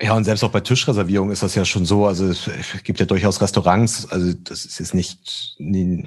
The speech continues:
natürlich bei weitem nicht bei jedem, aber es gibt ja viele gerade hochpreisige Restaurants, die dann auch schon eine No-Show-Gebühr nehmen. Da werden halt entsprechend Daten aufgenommen und wenn du nicht kommst, dann,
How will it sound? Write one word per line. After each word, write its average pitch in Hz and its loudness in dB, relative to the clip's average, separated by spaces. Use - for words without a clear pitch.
natürlich 85 -2
bei 87 0
weitem 95 2
nicht 92 0
bei 104 2
jedem, 98 2
aber 92 2
es - -18
gibt 90 -8
ja 92 2
viele 104 2
gerade 95 2
hochpreisige 101 0
Restaurants, 95 2
die 98 0
dann 95 4
auch 92 0
schon 95 2
eine 90 4
No-Show-Gebühr 92 2
nehmen. 95 2
Da 90 -4
werden 92 2
halt 92 -2
entsprechend 92 -2
Daten 90 2
aufgenommen 110 0
und 87 0
wenn 92 0
du 92 2
nicht 87 0
kommst, 92 -2
dann, 104 -8